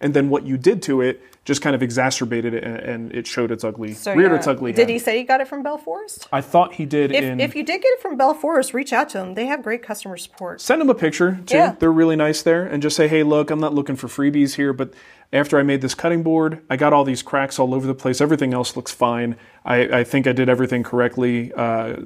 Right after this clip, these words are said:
Speaker 1: you know, what do you think?" And see if they
Speaker 2: Mm-hmm.
Speaker 1: can send you some replacement. It doesn't help hurt your feelings or, uh, fix your feelings because you
Speaker 2: Mm-hmm.
Speaker 1: put all
Speaker 2: Spent
Speaker 1: that
Speaker 2: on
Speaker 1: work
Speaker 2: time
Speaker 1: into
Speaker 2: and
Speaker 1: it.
Speaker 2: yeah, yeah, yeah.
Speaker 1: And now you have a cutting board that's questionable, but, you know,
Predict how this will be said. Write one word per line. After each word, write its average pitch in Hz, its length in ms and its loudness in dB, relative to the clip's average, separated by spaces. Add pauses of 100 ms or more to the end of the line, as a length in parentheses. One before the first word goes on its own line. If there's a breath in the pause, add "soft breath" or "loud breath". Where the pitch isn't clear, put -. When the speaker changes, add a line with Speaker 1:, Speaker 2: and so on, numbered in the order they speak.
(160)
Speaker 1:
you 123 120 -8
know, 117 120 -6
what 123 120 0
do 123 60 4
you 120 100 2
think?" - 320 -12
And 120 160 -8
see - 180 2
if 185 100 0
they - 80 0
Speaker 2:
Mm-hmm. 180 80 -4
Speaker 1:
can 190 80 -4
send 117 180 -4
you 110 80 -6
some - 220 -10
replacement. - 480 -10 (280 loud breath)
It 190 140 0
doesn't 165 240 6
help 135 200 0
hurt 127 200 -4
your 104 80 -10
feelings 247 480 -2 (220)
or, 135 260 0
uh, 127 80 0
fix 147 240 -4
your 139 80 -2
feelings 151 340 0
because 131 360 -4
you 135 160 -2
Speaker 2:
Mm-hmm. - 140 -10
Speaker 1:
put 151 180 2
all 135 100 6
Speaker 2:
Spent 135 140 2
Speaker 1:
that - 40 -6
Speaker 2:
on 147 60 4
Speaker 1:
work 185 160 6
Speaker 2:
time 202 120 2
Speaker 1:
into - 260 2
Speaker 2:
and 190 100 4
Speaker 1:
it. - 80 4
Speaker 2:
yeah, 180 160 2
yeah, 185 120 -2
yeah. 180 260 -4
Speaker 1:
And 147 160 2
now 147 120 6
you 147 140 6
have 135 80 4
a 131 60 0
cutting 147 260 0
board 127 180 0
that's 123 140 -2
questionable, 165 720 0 (320 loud breath)
but, 123 360 0 (160)
you 135 120 -2
know, 110 240 -4